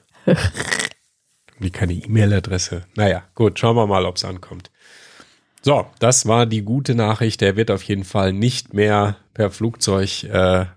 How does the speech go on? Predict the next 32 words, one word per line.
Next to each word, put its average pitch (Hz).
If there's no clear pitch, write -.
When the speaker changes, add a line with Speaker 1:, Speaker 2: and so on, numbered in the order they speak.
Speaker 2:
an 98
das 92
Münchner 95
Finanzamt 92
geflogen, 90
dieser 90
Brief, 87
sondern 87
per 98
Auto. 87
Das -
ist 101
sicher 92
jetzt. -
Okay, 139
es -
gab -
aber 117
weitere 117
Nachrichten, 92
ne? 123
Speaker 1:
Ja, 190
es -
gibt -
noch 208
eine 208
Nachricht 202
und 196
zwar, 196
dass 175
der 165
Boeing-Chef, 180